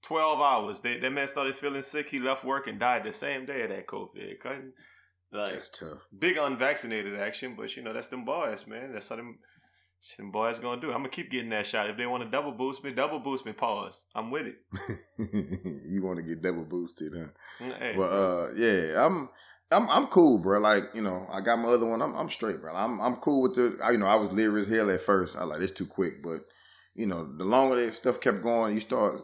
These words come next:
Speaker 2: you know, seeing people drop like flies, bro. You, you, you have to, bro. You know what I'm saying? You damn near have to, but I mean, it's your choice. You know, we just gonna keep wearing masks, and, you know, y'all,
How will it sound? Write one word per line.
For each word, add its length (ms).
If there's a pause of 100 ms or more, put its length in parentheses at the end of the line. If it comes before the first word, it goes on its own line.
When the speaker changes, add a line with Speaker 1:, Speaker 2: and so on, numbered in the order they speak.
Speaker 2:
you 80
know, 80
seeing 260
people 240
drop 260
like 200
flies, 400
bro. 180
You, 140
you, 300
you 220
have 340
to, 160 (100)
bro. 100 (800)
You 160
know 60
what 80
I'm 60
saying? 300
You 60
damn 240
near 100
have 280
to, 300
but 220 (560)
I 40
mean, 180
it's 80
your 120
choice. 520
You 100
know, 160
we 120
just 200
gonna 160
keep 320
wearing 300
masks, 260
and, 240
you 60
know, 260 (1300)
y'all, 400